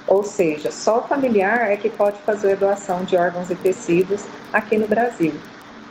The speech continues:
Então, o ideal pra gente ser doador hoje é comunicar à família o nosso desejo durante, de-, após a nossa morte, que a gente quer ser doador. É, esse tipo de,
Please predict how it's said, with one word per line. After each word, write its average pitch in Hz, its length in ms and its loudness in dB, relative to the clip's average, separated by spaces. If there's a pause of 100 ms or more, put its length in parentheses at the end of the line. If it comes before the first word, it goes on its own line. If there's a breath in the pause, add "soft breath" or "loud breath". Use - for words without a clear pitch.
(180)
Então, 247 400 4
o 240 100 6
ideal 262 480 2
pra 190 200 0
gente 196 280 -4
ser - 280 0
doador 175 440 2
hoje 196 520 2
é 185 100 4
comunicar 226 600 0
à - 20 -2
família 208 540 0
o 208 40 0
nosso 202 260 0
desejo 208 640 2 (420)
durante, 185 380 2
de-, 175 240 2
após 185 340 2
a 185 60 2
nossa 175 300 0
morte, 180 400 0
que - 120 -2
a 208 40 2
gente 208 300 0
quer 196 160 2
ser 196 220 0
doador. 196 520 0 (640)
É, 202 460 2
esse 285 380 0
tipo 233 340 0
de, 185 800 2